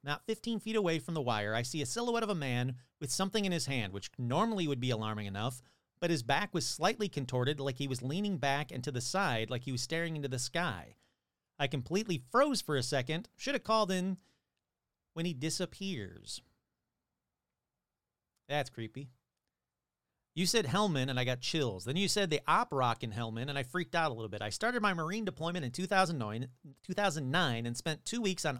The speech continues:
Op Rock, where me and a small group existed in a cycle of eat, sleep, and pull eight-hour watches. Our sleeping area was dug into the top of the hill, and there was something off. Everyone talked about how messed up their dreams were,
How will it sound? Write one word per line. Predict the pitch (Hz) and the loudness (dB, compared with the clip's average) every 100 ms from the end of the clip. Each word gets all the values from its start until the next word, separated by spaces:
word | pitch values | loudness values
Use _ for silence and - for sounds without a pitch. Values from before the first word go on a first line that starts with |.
| 147 | 0
Op | 180 196 | 0 0
Rock, | 151 131 107 - _ _ _ _ | 2 4 2 -2 _ _ _ _
where | 151 147 | -4 -2
me | 165 208 | 0 0
and | 220 | 0
a | |
small | - 180 220 | -2 0 0
group | 156 135 135 | 0 0 0
existed | 139 117 139 185 156 | -2 -2 -2 -2 -2
in | |
a | 131 | -2
cycle | - 160 165 185 - | 0 0 2 -2 0
of | 139 120 | -2 -2
eat, | 180 196 - | -4 -6 -4
sleep, | - 165 180 - | -2 -2 -2 -4
and | 131 123 | -6 -2
pull | 170 175 | 0 2
eight-hour | 147 139 135 127 | 2 2 2 2
watches. | 139 143 110 82 - _ _ _ _ - | 0 0 -4 -10 -10 _ _ _ _ -4
Our | 147 | -2
sleeping | 131 165 160 160 | 2 0 0 0
area | 156 165 | 2 2
was | 131 113 | 0 2
dug | 143 160 | 2 2
into | 151 | -2
the | 123 | -2
top | 143 196 190 | 0 0 0
of | |
the | 123 | -2
hill, | 127 170 | 0 0
and | |
there | 147 | -2
was | 113 | -2
something | - 151 151 113 | -2 -2 -2 -2
off. | 95 90 - | -6 -8 -4
Everyone | 160 247 247 | -2 0 0
talked | - 180 - | 0 -2 2
about | 147 131 | 2 2
how | 135 | 0
messed | 139 170 175 | 0 0 0
up | 160 | 0
their | 151 | 0
dreams | 120 147 180 135 | -2 -2 0 -2
were, | 101 95 107 | -4 -4 -4